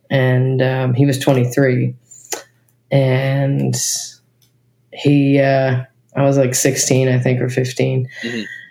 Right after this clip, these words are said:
Speaker 1: And I was learning the guitar, and I was like, "Maybe I can put music to this." And then I just, that was the first song I ever wrote.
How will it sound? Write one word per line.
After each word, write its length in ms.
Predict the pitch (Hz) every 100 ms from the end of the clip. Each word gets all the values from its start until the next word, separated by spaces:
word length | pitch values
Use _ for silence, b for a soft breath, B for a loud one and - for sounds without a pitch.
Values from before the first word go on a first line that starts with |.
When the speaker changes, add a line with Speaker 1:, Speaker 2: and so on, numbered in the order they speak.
| _
Speaker 1:
And 100 | 143
I 60 | 147
was 140 | 151
learning 360 | 151 147 147 139
the 80 | 135
guitar, 680 | 135 147 139 139 143 143
and 220 | 135 131 139
I 180 | 147
was 160 | 147 143
like, 200 | 139 127
"Maybe 280 | - 185 190
I 40 |
can 160 | 185 156
put 160 | 156 156
music 400 | 139 175 180 -
to 100 | 123
this." 360 | 110 98 -
And 360 | 120 104 - 147
then 100 | -
I 140 | 143 143
just, 340 | 139 127 - - _ _ -
that 120 | 139
was 120 | 147
the 100 | 143
first 240 | 127 131 -
song 260 | 131 135
I 80 | 127
ever 220 | 131 131
wrote. 460 | 131 139 139 -